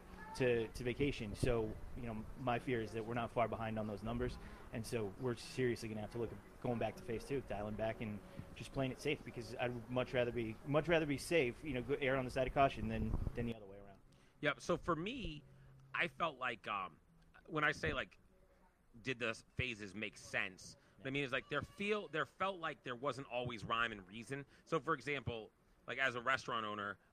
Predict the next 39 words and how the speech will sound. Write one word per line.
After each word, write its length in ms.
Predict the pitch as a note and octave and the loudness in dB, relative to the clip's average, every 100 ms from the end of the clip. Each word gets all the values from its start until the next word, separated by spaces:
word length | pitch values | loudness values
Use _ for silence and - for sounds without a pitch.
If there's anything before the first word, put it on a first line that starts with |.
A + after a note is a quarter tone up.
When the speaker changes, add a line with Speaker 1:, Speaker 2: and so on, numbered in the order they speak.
| - | -6
Speaker 2:
we 500 | A2 C#3 C3+ B2+ A#2 - - | -2 0 0 -4 -8 -18 -6
were 240 | B2 A#2+ - | 0 0 0
forced 260 | B2+ A#2 A2+ | -4 -4 -4
into 120 | A#2 | -8
takeout 400 | - A#2+ A#2 A2+ | -6 -4 -2 -2
only 220 | A2 G#2 | -4 -8
at 80 | G2 | -10
one 140 | G2+ F#2+ | -10 -6
point, 220 | G2+ F#2+ | -6 -4
and 80 | C3 | -2
that 80 | C#3+ | 0
made 100 | C3+ | 2
a 60 | |
lot 160 | A#2+ A2 | 0 -2
of 60 | |
sense 220 | - A#2+ - | -2 -4 -6
to 80 | F#2 | -16
me. 100 | - _ _ - _ - | -18 _ _ -20 _ -4
And 100 | C3 | -2
at 60 | |
the 80 | B2+ | -2
same 280 | - C#3+ B2 | -6 -6 -6
time, 380 | - B2+ B2+ A#2 | -4 0 0 0
like, 320 | G#2+ F#2+ - _ _ _ - | -4 -6 -14 _ _ _ -16
certain 480 | - D#3+ D#3+ D3+ - | -2 2 2 0 -6
things 480 | B2 A#2 A2 - - _ _ _ - _ _ _ - | -4 -4 -8 -14 -20 _ _ _ -20 _ _ _ -8
were 140 | A#2 A2+ | -4 -4
forced 380 | - B2+ - | -2 -2 -4
to 80 | A#2+ | -6
close 640 | - C#3 A2 F#2+ A2 - - _ - | -4 0 0 0 -8 -14 -20 _ -6
Speaker 1:
Yep. 60 | B2 | 0
Speaker 2:
that, 160 | A#2 - | 0 0
you 80 | C#3+ | -4
know, 160 | A#2 A#2+ | -2 0
again, 400 | C3 B2 F#2+ F2 - A2+ | -2 -4 -6 -14 -10 -4
made 240 | B2 A2 | -4 -4
sense 320 | - A#2+ - | -2 -2 -4
to 60 | - | -12
me. 120 | A2 | -10